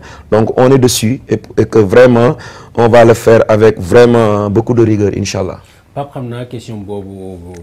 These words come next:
Speaker 2: bi ma la bëgg a poser, peut-être ministre de la santé laa koy poser.
Speaker 1: Mm.
Speaker 2: Mais est-ce que wax nañ la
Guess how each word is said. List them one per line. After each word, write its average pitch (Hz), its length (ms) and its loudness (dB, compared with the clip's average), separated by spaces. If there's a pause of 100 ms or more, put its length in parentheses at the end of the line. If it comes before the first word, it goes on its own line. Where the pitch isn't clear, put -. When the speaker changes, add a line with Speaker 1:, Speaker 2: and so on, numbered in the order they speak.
Speaker 2:
bi 104 60 -16
ma 107 100 -14
la 104 80 -12
bëgg 98 200 -14
a 92 40 -18
poser, 98 280 -16
peut-être 98 260 -16
ministre 104 260 -14
de 98 60 -14
la 95 80 -14
santé 98 280 -18
laa 95 140 -16
koy 90 120 -18
poser. 104 300 -16 (140)
Speaker 1:
Mm. 113 120 -4
Speaker 2:
Mais 110 100 -10
est-ce 147 100 -14
que - 60 -10
wax 131 260 -10
nañ 113 240 -12
la 80 140 -18